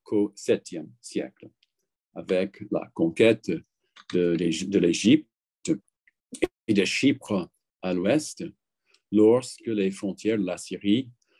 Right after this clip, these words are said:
sont devenues pratiquement les frontières du monde connu. Cette situation, euh, de domination assyrienne, paradoxalement, a ouvert la voie à la standardisation et à l'unification de l'araméen écrit,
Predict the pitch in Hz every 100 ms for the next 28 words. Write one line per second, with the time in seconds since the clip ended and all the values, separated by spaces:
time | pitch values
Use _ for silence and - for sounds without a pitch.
0 | _ - 117 107 98 95 104 120 117 117
1 | 101 90 104 98 - 98 82 98 104 101
2 | 90 92 92 85 - 110 98 - _ _
3 | _ _ _ - - _ _ - - 196
4 | - 196 143 123 107 - 107 113 156 _
5 | _ _ _ _ 101 98 98 95 92 90
6 | 87 92 - - 107 165 131 120 - 117
7 | 95 - 95 - 76 131 - _ _ _
8 | _ _ _ - 185 180 156 - 113 98
9 | 87 87 131 156 - - 120 117 127 190
10 | 208 196 _ _ _ 127 110 104 98 107
11 | - _ _ - 113 120 120 175 165 151
12 | 113 104 95 - 90 113 - _ _ -
13 | 117 131 190 190 156 175 120 - 127 123
14 | 107 107 104 101 98 98 - 90